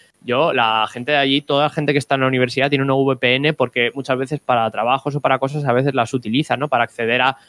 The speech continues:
a, a información de fuera y como dices tú, no hay ninguna persecución ni nada por el estilo. De hecho, es algo súper normal. Y, y realmente es que ellos tienen ya sus redes sociales y lo que se cuece, se cuece ahí.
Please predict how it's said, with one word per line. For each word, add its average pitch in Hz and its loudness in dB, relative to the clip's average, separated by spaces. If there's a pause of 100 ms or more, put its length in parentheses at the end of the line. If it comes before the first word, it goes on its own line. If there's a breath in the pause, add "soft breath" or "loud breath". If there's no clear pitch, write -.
(220 loud breath)
a, 117 2
a 123 2
información 120 -2
de 123 0
fuera 131 0
y 127 0
como 117 -4
dices 120 -2
tú, 135 0
no 117 0
hay 123 2
ninguna 127 0
persecución 120 0
ni 123 2
nada 117 2
por 120 -2
el 117 0
estilo. 120 -2 (240 soft breath)
De 117 0
hecho, 139 -4
es 120 0
algo 127 2
súper 120 -2
normal. 110 -4 (500 soft breath)
Y, 120 0
y 139 -2
realmente 127 -2
es 156 -4
que 156 -4
ellos 151 -4
tienen 143 -2
ya 143 0
sus 131 -2
redes 135 0
sociales 139 -2
y 123 0
lo 113 0
que 117 -4
se 107 -6
cuece, 117 -2
se 143 -4
cuece 135 -4
ahí. 127 -4